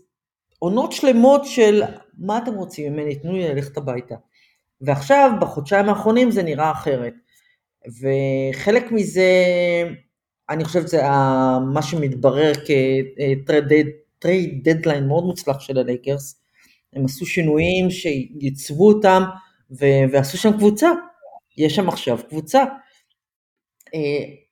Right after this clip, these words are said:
זה עוזר לו, זה עוזר לו כי הוא יכול לשחק פחות דקות. גם הוא וגם לברון, עוד לפני שלברון נפצע, הם התחילו לרדת לאזורי העשרים ושמונה דקות במשחק,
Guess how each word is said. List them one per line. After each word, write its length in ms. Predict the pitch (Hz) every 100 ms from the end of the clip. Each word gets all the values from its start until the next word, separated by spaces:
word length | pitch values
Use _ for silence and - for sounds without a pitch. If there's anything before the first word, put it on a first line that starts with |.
| _ -
זה 220 | 143 202
עוזר 300 | 233 185 214
לו, 420 | 214 214 214 -
זה 120 | 143
עוזר 240 | 147 139 202
לו 180 | 208 202
כי 120 | 185
הוא 80 | 151
יכול 280 | 151 175
לשחק 420 | 165 - 151 165 -
פחות 260 | 196 - 208
דקות. 420 | 208 240 247 - - _ _ _ _ _
גם 280 | 147 170 190
הוא 300 | 185 190 180
וגם 240 | 147 165 175
לברון, 380 | 147 143 160
עוד 220 | 143 131 -
לפני 280 | - 160
שלברון 400 | 175 165 139 135
נפצע, 320 | 131 131 - 135
הם 260 | 131 131 -
התחילו 340 | 120 - 165
לרדת 460 | 170 139 147 165 170
לאזורי 400 | 143 127 123 143
העשרים 400 | 143 131 - 156
ושמונה 340 | 147 - 156 156
דקות 320 | 131 - 151
במשחק, 480 | 139 117 - 156